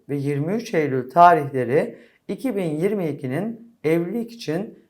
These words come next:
en güçlü ve romantik enerjilerini barındıran,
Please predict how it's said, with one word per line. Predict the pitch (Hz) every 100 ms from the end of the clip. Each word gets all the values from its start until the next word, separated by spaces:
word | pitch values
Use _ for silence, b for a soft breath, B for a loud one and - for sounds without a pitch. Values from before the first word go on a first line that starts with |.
| _ -
en | 185 247 220
güçlü | 147 - 135 156 160
ve | 135
romantik | 135 151 175 190 -
enerjilerini | 190 170 147 139 127 127 127 117
barındıran, | 165 156 135 123 113 165